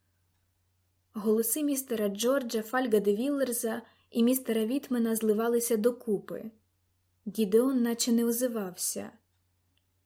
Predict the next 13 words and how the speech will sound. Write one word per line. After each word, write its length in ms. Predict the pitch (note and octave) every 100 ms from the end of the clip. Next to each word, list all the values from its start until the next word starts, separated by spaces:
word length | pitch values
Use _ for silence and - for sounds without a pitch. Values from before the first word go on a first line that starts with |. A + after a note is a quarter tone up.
| _ _ _ _ _ _ _ _ _
Я 300 | G#3+ C#4 D4
спробувала 680 | - - C4+ B3+ B3 A#3+ A3+
розплющити 720 | A3+ - A#3 - A3+ A3+ A3
очі, 640 | D4+ D#4+ - - G#3 G#3+ _ _ _ _ -
і 280 | D4+ - _ _ _
зараз 460 | G#3 B3+ E4 F#4 -
це 220 | - B3
вийшло 380 | D4 D4 D4 D4+
легко. 720 | D4 G#3 F3+ - - G2 A3+ _ _ _ _ _ _ _
Я 200 | B3 C#4
навіть 300 | C4+ C4 C4
трохи 260 | C4 B3+ C4
підвелася. 880 | C#4 A#3+ D4+ C#4+ F#3+ F#3+ - G#3+